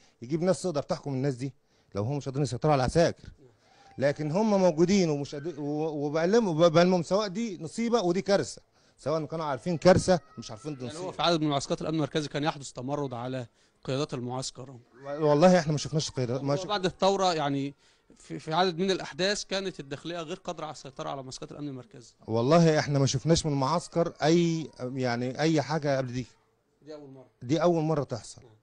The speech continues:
Speaker 1: اول
Speaker 2: طب
Speaker 1: مرة.
Speaker 2: انتوا ما المشكلة في انه بعض الجنود بيقفزوا من فوق السور المعسكر؟ يعني ايه الضرر الواقع عليكم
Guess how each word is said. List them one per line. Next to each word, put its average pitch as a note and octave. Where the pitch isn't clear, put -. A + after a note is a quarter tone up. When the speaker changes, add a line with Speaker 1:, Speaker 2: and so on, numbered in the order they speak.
Speaker 1:
اول C3+
Speaker 2:
طب C3
Speaker 1:
مرة. A3
Speaker 2:
انتوا A3
ما F#3+
المشكلة G#3
في D#3+
انه D3+
بعض E3
الجنود D3
بيقفزوا C3
من C3
فوق -
السور -
المعسكر؟ B2
يعني B2+
ايه E3
الضرر D3
الواقع C#3
عليكم C3+